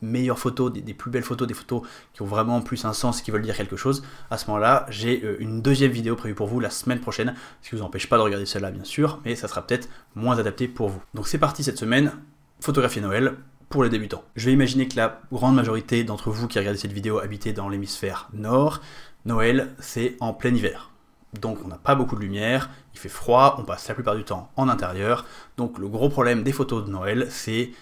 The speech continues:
de gérer les photos en intérieur et de gérer particulièrement la lumière. Bon, alors déjà il faut gérer la quantité de lumière, donc on est dans un environnement relativement sombre, iso élevé, grande ouverture, ça je vais pas tout vous le refaire, vous connaissez déjà. Si vous savez pas trop de quoi je parle, allez voir cette vidéo qui explique tout ça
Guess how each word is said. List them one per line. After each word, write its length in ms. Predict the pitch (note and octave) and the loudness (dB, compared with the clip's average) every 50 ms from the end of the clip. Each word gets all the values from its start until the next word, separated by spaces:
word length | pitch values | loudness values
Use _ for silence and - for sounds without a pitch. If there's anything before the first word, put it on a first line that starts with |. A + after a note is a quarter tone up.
| - _ _ - | -20 _ _ -8
de 60 | - G#2 | -6 -6
gérer 480 | G#2+ G#2+ G#2 F#2+ G2 G#2 A#2 - - - | -2 -2 -2 0 0 -2 -4 -4 -6 -14
les 100 | - G2+ | -14 -12
photos 420 | G2 - G#2 G2 - G2+ G#2+ G#2 G#2 - _ _ _ _ _ _ - - | -10 -10 -10 -6 -4 -4 -4 -4 -6 -12 _ _ _ _ _ _ -4 0
en 80 | A#2+ | 0
intérieur 520 | A#2 G2+ G2+ F2+ F2+ F#2 F#2+ G2+ A2+ A2+ - | 0 0 0 -2 -4 -2 -2 -2 -2 -2 -4
et 80 | - G#2 | -8 -6
de 80 | G#2+ | -4
gérer 240 | G2+ F#2+ G2+ G2+ A2+ | -4 -2 0 -2 -2
particulièrement 400 | A2 G2 - - G2+ F#2+ G#2 A#2 | -2 -4 -8 -6 -6 -4 -2 -2
la 140 | A#2 A2 A2 | 0 0 -2
lumière. 560 | G#2+ G#2 G#2+ G#2 G2+ G2 F#2 F2 - - - - - | -2 -2 -4 -4 -4 -6 -6 -8 -10 -12 -14 -10 -8
Bon, 160 | A2+ G2+ G#2 | -4 0 0
alors 140 | G#2 G2 G2+ | 2 2 2
déjà 140 | A2 A2+ | 2 0
il 60 | A2 G#2 | 0 0
faut 120 | - G#2 | 0 -4
gérer 220 | G2 G2+ F#2 G2 | -4 -4 -4 -4
la 80 | F#2 G2 | -6 -8
quantité 340 | - - G2 F#2 - - G2+ | -8 -10 -10 -10 -6 -6 -4
de 40 | G2+ | 0
lumière, 280 | A2+ B2+ C3+ C3+ A#2 | 2 2 2 2 2
donc 200 | G2+ G2 F#2+ - - - - - - - - | -2 -4 -8 -10 -12 -18 -18 -20 -20 -12 -6
on 100 | A2 A2+ | -4 -2
est 40 | |
dans 160 | A2 G#2 G2+ G#2+ | -2 0 0 0
un 20 | |
environnement 380 | G#2 G2+ G#2 G2+ G2 G2+ G2+ F#2+ | -2 0 0 -2 -2 -2 -2 -4
relativement 400 | G2 F#2+ F#2+ - G#2 G2+ G2 G2 | -4 -6 -8 -8 -8 -6 -6 -4
sombre, 340 | - - B2+ B2+ A#2+ - - - _ _ - | 0 0 2 2 2 -2 -6 -14 _ _ -8
iso 260 | A#2 G#2+ A2 A2 G#2+ | -6 -2 -2 -2 -2
élevé, 460 | A2 G#2 G2+ G2+ G#2+ A2+ A#2+ B2 A#2+ | -2 -4 -4 -2 0 2 2 2 2
grande 200 | A#2+ - - A2 | 0 -2 -4 -4
ouverture, 480 | G#2+ G2 G2 F2+ - - C3 C3 C3 C3 | -2 -2 -4 -6 -4 0 2 2 2 2
ça 120 | - A2+ | 0 -6
je 60 | G2 | -6
vais 40 | G#2 | -4
pas 160 | F#2+ - A2 | 0 0 0
tout 260 | G#2+ - - - - B2 | 0 0 -10 -6 -4 -4
vous 140 | A#2 A#2 | -2 -2
le 60 | G#2+ G2+ | -2 -2
refaire, 320 | G2+ - - A2+ A2 - - - - - - - | -2 -2 0 -2 -2 -2 -6 -14 -14 -14 -14 -10
vous 160 | - A2 A#2 A2+ | -4 -4 -2 -2
connaissez 240 | A#2+ G#2+ G2 G#2+ | -2 -2 -2 -2
déjà. 400 | G2 F#2 G#2 A#2 C#3 C#3+ - - - - - | -4 -2 0 0 0 0 -2 -8 -18 -18 -14
Si 140 | - - - | -10 -6 -6
vous 60 | A#2 | -6
savez 160 | A2 - G#2+ | -4 -4 -6
pas 140 | G2+ - A2 | -4 -4 -6
trop 100 | - - | -4 -4
de 60 | A2+ | -6
quoi 100 | - A#2 | -4 -4
je 80 | G#2+ - | -6 -2
parle, 240 | - A#2+ A2+ A2+ G#2+ | 2 4 6 6 4
allez 120 | - G#2 G2+ | 2 -2 -6
voir 180 | G2+ G2+ - | -6 -6 -6
cette 180 | - - B2 A2+ | -4 -4 -4 -4
vidéo 260 | G#2+ G#2 A2 A2 A2 | -4 -4 -4 -4 -6
qui 120 | - - | -6 -8
explique 220 | F#2+ - - - - | -12 -14 -14 -12 -10
tout 80 | A#2+ | -8
ça 180 | G2+ - F2+ - | -6 -6 -6 -6